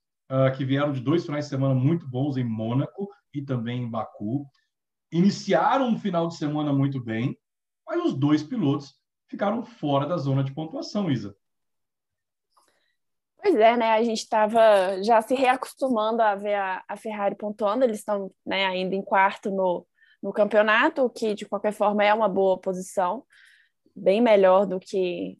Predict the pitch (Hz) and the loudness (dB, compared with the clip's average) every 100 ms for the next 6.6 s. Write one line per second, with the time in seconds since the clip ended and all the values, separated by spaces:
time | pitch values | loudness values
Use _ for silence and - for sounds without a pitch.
0 | _ - 190 190 190 202 185 220 214 202 | _ -4 -2 0 0 2 4 8 8 6
1 | - 214 202 220 220 220 202 226 254 254 | 2 -2 0 0 2 2 2 2 -2 -2
2 | 254 - 262 247 240 247 254 254 240 240 | -4 -2 -2 2 2 2 -6 -8 -8 -8
3 | 240 285 311 220 233 220 - - - - | -6 -4 -4 -4 -4 -8 -10 -20 -20 -20
4 | _ - 208 202 196 196 _ _ 220 220 | _ 4 6 8 8 6 _ _ -4 2
5 | 220 247 262 214 240 - 208 208 214 233 | 2 4 2 4 2 -2 -2 0 0 -4
6 | 208 208 196 214 233 | -4 -4 -2 0 -2